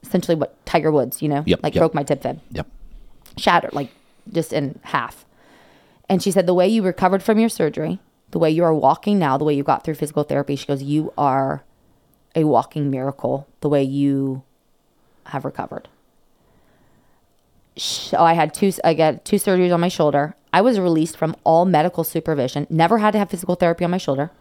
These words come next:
Speaker 1: I have full mobility, full rotation, lift weights. I was released from all medical se-, supervision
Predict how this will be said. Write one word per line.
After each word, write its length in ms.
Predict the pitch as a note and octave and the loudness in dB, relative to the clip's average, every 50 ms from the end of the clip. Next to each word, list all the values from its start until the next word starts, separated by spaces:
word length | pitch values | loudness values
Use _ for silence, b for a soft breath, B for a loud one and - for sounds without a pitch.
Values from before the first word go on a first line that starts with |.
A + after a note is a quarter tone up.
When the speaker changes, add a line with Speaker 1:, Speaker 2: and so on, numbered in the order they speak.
| _ b b b b b b b b b b | _ b b b b b b b b b b
Speaker 1:
I 40 | - | -6
have 80 | D3+ D3+ | -6 -6
full 340 | - - - F#3+ F#3 G3+ G3+ | -6 -2 2 4 4 4 4
mobility, 460 | G3+ G3 F#3+ F3+ F3 E3 E3 E3 E3 | 4 4 4 4 4 4 4 2 0
full 280 | E3+ - - F3+ F3 F3+ | -2 0 2 2 2 4
rotation, 580 | F#3+ F#3 F#3 - E3+ D#3+ D#3 - E3 D#3+ D#3+ - | 4 0 2 0 -2 -2 -2 -2 -4 -4 -4 -2
lift 240 | E3 E3+ E3+ - - | -2 -2 -2 -2 -2
weights. 360 | E3+ D#3+ D#3+ D#3+ D#3 - - - | 0 0 0 0 -2 -6 -6 0
I 100 | - F3 | 2 2
was 160 | F#3+ G#3 F3+ | 2 2 0
released 320 | F3 F3 E3 D#3+ F3 - - | -2 0 0 0 -2 0 -2
from 180 | D3+ D3 - - _ _ _ - | -2 -2 -2 -8 _ _ _ 2
all 160 | F#3 F#3+ G3+ | 4 4 4
medical 400 | G3 F#3 E3 E3 F#3 - - F3+ | 4 4 2 2 0 -2 -6 -8
se-, 160 | - - - - - | -4 -4 -4 -4 -4
supervision 640 | - - F#3 - F3 E3 D#3+ D#3+ D#3+ F3+ G#3 A3 | -8 -8 -2 0 2 2 2 2 2 0 -2 -2